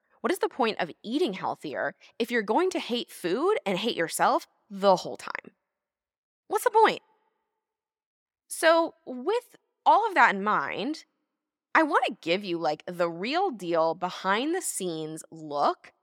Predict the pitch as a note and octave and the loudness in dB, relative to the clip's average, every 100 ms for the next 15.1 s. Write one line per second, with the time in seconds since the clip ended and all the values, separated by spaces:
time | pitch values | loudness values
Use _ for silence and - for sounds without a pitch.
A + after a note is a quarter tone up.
0 | _ _ G#3+ G#3+ G#3+ - G3+ F#3 F3+ F3+ | _ _ 0 0 0 -2 0 0 0 -4
1 | - _ _ _ _ - A3+ D4 F#4+ F#4 | -8 _ _ _ _ 8 10 10 8 0
2 | A#3 - D#3+ E3 - A#3+ B3 G#3 - - | -2 -4 -4 -2 -4 -6 -2 -2 -2 -8
3 | C#3+ C#3+ A#3 D4+ - G#3+ F3+ D#3 F3+ - | -2 2 2 2 -2 -4 -4 2 2 2
4 | _ _ _ F4+ F#4 - E3+ F#3+ - F#3 | _ _ _ -4 -4 0 0 0 -2 -2
5 | F3+ E3+ C#3+ D3+ F#3 D#3+ - E3 D3+ E3 | -2 -4 -4 -4 -4 -8 -6 -4 -2 -4
6 | D#3+ D3+ D3 D#3 E3 D3+ C3 - - D4+ | -8 -6 -4 -4 -8 -8 -10 -10 0 2
7 | F#4 G4 - _ _ _ _ - C#4+ C#4+ | 2 0 -8 _ _ _ _ 2 2 4
8 | - C#4+ B3 C#4 G#4+ E4 D#3 D3+ - - | 0 4 4 4 4 2 8 10 10 8
9 | A3+ - - _ _ D4 - D#4 C4 G#3+ | 0 -6 -14 _ _ -8 -4 -2 2 0
10 | - _ _ _ G3+ F#3 G3+ C#4+ D4 - | -2 _ _ _ 6 8 8 6 -2 0
11 | G#3 F#3 - F#3 F3+ F3+ - F3 F3 F3 | 0 0 -2 -4 -2 -6 -6 -6 -2 -2
12 | - F3 D3+ D3 F3 C4 - _ _ _ | -2 -4 -2 0 0 -2 -8 _ _ _
13 | _ _ _ _ F#3 A3 A#3 B3 G3 - | _ _ _ _ 2 4 6 4 2 0
14 | D#3+ D3+ D3+ - D#3 C#3+ - - - - | -2 -2 -4 -2 -2 -2 -6 -12 -12 -14